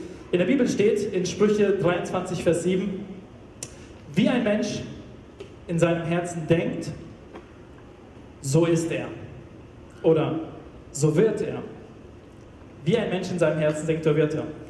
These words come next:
Ähm, und es ist so, dass das, was wir regelmäßig denken, die Gedanken, die wir uns erlauben, die wir Zutritt gewähren, was wir ständig drüber nachdenken. Es kann sein, dass es Hoffnung ist, Mut ist, kann sein, dass es Ängste sind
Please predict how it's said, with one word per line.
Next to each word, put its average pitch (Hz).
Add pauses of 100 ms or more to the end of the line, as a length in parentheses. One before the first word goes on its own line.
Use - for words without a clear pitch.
(460)
Ähm, 151
und 185 (640)
es 190
ist 214
so, 247
dass -
das, 240
was 233
wir 214
regelmäßig 254
denken, 220
die 175
Gedanken, 202
die 202
wir 202
uns 202
erlauben, 185
die 175
wir 170
Zutritt 269
gewähren, 175
was 190
wir 196
ständig 240
drüber 226
nachdenken. 202
Es 147
kann 180
sein, 180
dass 170
es - (380)
Hoffnung 208
ist, - (360)
Mut 233
ist, -
kann 190
sein, 202
dass -
es -
Ängste 202
sind 151